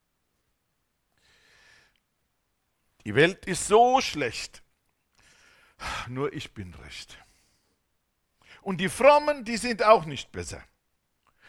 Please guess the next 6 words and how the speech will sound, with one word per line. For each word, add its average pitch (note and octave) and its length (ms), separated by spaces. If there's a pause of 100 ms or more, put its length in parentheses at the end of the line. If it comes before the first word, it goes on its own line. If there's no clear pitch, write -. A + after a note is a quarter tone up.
(320)
Wo D4 320
bleibt B3+ 480
denn A3 120
hier A#3+ 220
die A#3 160
Nächstenliebe? C3+ 840